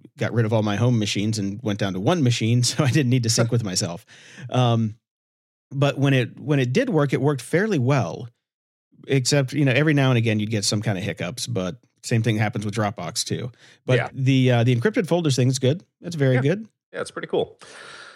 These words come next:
Speaker 2: Uh, the big story that did the rounds, uh, everywhere. I, I always, uh, my, my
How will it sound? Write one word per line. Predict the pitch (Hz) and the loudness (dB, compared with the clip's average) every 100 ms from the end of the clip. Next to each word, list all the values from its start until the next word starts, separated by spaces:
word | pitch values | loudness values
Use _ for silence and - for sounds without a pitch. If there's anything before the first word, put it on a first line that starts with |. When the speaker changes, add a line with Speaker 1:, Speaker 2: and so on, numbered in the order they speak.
| - | -8
Speaker 2:
Uh, | - 175 180 180 170 - | 0 4 4 4 2 0
the | 143 165 | -4 -2
big | 151 180 | -2 -4
story | - 156 151 | 0 2 2
that | 127 - | 0 0
did | 131 | -4
the | 110 | 0
rounds, | 98 101 98 92 - | 2 2 0 -4 -4
uh, | 98 85 - | 0 0 0
everywhere. | 98 95 85 85 - | 0 0 0 -2 -2
I, | 90 87 | -4 -2
I | 92 98 | 0 2
always, | 98 95 85 | 2 2 0
uh, | 95 87 85 | 0 0 -2
my, | 101 90 | 0 -2
my | - 95 87 | 0 -2 -2